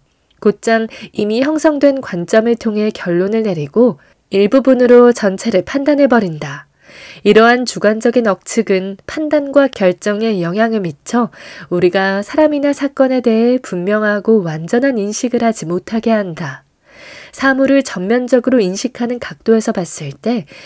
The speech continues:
일부분으로 전체를 판단하는 것은 성급한 일반화의 오류일 수 있지만 이런 부정적인 결과도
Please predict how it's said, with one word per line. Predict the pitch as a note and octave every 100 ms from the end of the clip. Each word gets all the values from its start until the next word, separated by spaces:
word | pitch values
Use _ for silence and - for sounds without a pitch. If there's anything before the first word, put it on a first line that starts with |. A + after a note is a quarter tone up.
| - -
일부분으로 | G3+ G#3+ B3 A#3 A3+ A3+ A#3 A#3
전체를 | A3+ F3+ E3 A3 A3+
판단하는 | C4+ C#4+ C#4+ C4 B3 A3
것은 | D3+ - A#3+ D4+ -
성급한 | - - D#4+ D#4 D4+ C#4 C#4+ -
일반화의 | F#3+ G#3 B3 A#3+ A#3+ C4
오류일 | - G3 A#3+ A#3
수 | G#3+ F#3
있지만 | D#3 - - C#3 A3 F#3+ - - - -
이런 | F#3+ G#3+ A3 A3+
부정적인 | F#3+ G#3+ A3+ A#3 B3 A#3
결과도 | - G3 F#3 A3+ A3 F#3 F3+